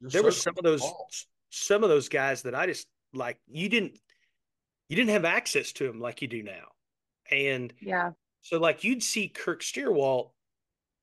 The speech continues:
Speaker 2: like, at a big show, and you, I was too intimidated to, like, go ask him for advice or, so, like, I was a little weirdo creeper, like, peeking around the deal, like, "Oh, that's how he's doing a tailheader.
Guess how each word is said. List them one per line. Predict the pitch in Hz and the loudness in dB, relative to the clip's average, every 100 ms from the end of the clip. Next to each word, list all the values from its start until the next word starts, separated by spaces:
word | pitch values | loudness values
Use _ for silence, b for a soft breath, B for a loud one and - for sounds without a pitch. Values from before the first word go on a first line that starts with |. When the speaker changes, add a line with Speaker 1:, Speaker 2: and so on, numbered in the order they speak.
| _ _ - | _ _ -2
Speaker 2:
like, | 143 139 - | 0 0 2
at | 147 135 | 2 2
a | |
big | 120 107 156 185 180 | -4 -2 2 2 0
show, | - 214 226 233 226 _ _ _ _ _ _ _ - | -2 0 0 -4 -8 _ _ _ _ _ _ _ 0
and | 165 151 139 _ - | 2 0 -6 _ -16
you, | 131 165 175 | -6 0 0
I | 156 | 2
was | 233 175 | 2 0
too | - 175 | 2 0
intimidated | 151 175 156 151 139 | 0 -2 2 2 2
to, | 135 | 0
like, | 131 127 123 | -2 -2 -2
go | 135 131 - _ - | -2 -2 -6 _ -8
ask | 117 131 - | -6 -4 -4
him | 120 | -4
for | 120 113 | -4 -6
advice | 113 120 160 | -4 -2 -2
or, | 135 B | -4 B
so, | - 180 156 - | 0 2 2 2
like, | 156 139 135 | 2 2 4
I | 180 | 4
was | 165 | 4
a | 151 | 4
little | 147 143 123 | 4 2 0
weirdo | 139 151 147 139 | 0 6 6 6
creeper, | - 160 - 139 | 2 -2 0 0
like, | 123 _ - | -2 _ -10
peeking | 175 - 160 | -6 -2 0
around | 156 156 165 165 156 | 0 0 0 -2 -2
the | 135 | -2
deal, | 127 143 143 | 0 2 2
like, | 120 - B B _ | 0 -6 B B _
"Oh, | 123 131 | -6 -2
that's | 143 180 | 0 0
how | - 143 | 0 -2
he's | 131 127 _ _ - | -2 -6 _ _ -12
doing | 123 127 | -6 -4
a | |
tailheader. | 151 202 226 127 101 | -2 -2 -2 -4 -6